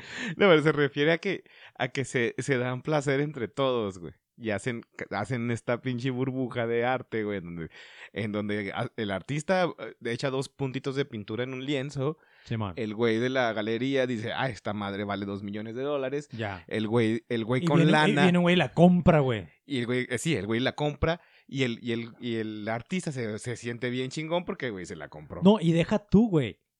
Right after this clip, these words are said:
Speaker 2: Viene el güey que la compra y dice, "Al chile esta madre vale más de dos millones de dólares, güey. Ahí van dos punto cinco, güey. Verdes, güey".
Speaker 1: Sí, así, así veo este pedo, ¿no? Así como que, ah, todo el mundo está ahí.
Speaker 2: Oye, y,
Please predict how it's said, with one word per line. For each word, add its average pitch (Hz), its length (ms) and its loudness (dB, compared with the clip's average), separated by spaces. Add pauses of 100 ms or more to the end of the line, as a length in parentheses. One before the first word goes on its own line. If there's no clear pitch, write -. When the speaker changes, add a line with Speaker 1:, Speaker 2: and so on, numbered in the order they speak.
Speaker 2:
Viene 170 300 2
el 220 60 2
güey 214 160 4
que 226 100 2
la 190 120 4
compra 160 320 2
y 185 40 8
dice, 156 420 2 (380)
"Al 143 220 -6
chile 156 340 -4
esta 185 320 -4
madre 160 340 -6
vale 151 280 0
más 135 320 -4
de 226 80 0
dos 143 180 4
millones 175 400 6
de 156 80 4
dólares, 247 600 8
güey. 123 140 2 (560)
Ahí 156 200 2
van 220 180 8
dos 233 160 12
punto 233 320 8
cinco, 240 520 6
güey. 160 220 2
Verdes, 180 1200 2
güey". 104 380 -10 (580)
Speaker 1:
Sí, 156 100 4
así, 143 220 6
así 151 240 6
veo 151 300 6
este 135 200 0
pedo, 135 300 0
¿no? 127 80 -4
Así 127 160 -4
como 117 240 -6
que, 90 120 -4
ah, 135 360 -2
todo 123 160 -4
el 131 60 -8
mundo 123 260 -4
está 120 160 -4
ahí. 101 240 0
Speaker 2:
Oye, 202 380 6
y, 208 160 0